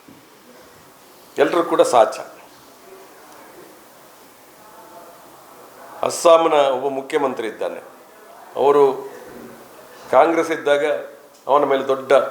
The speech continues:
ಭ್ರಷ್ಟಾಚಾರದ ಆರೋಪ, ಅವನು ಬಿ ಜೆ ಪಿಯಲ್ಲಿ ತಗೊಂಡ್ರು,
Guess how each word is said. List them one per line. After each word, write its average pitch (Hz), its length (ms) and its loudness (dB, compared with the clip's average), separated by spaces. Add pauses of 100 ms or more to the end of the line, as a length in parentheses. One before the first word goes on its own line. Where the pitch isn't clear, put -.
(800)
ಭ್ರಷ್ಟಾಚಾರದ 123 600 -2
ಆರೋಪ, 107 300 0 (680)
ಅವನು 110 160 -4
ಬಿ 120 200 -6
ಜೆ 139 200 0
ಪಿಯಲ್ಲಿ 139 300 -2
ತಗೊಂಡ್ರು, 170 760 2